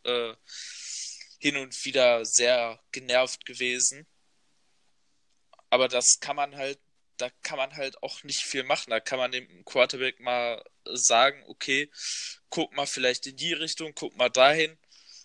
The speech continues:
Aber viel mehr kann man da nicht machen. Und du hilfst deinem Quarterback halt auch nicht, gerade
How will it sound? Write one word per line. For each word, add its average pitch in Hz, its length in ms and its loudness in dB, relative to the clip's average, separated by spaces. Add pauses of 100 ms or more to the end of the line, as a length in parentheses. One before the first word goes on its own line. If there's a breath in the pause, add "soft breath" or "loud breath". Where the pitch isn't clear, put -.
(200 soft breath)
Aber 135 200 6
viel 151 280 -2
mehr 143 320 0
kann - 200 -6
man 143 140 -4
da 135 100 -4
nicht - 200 -10
machen. 160 200 -6
Und 117 160 -18
du 127 80 -10
hilfst 156 400 2
deinem 123 220 2
Quarterback 143 580 2
halt 123 160 -6
auch - 140 -18
nicht, - 240 -6
gerade 127 300 2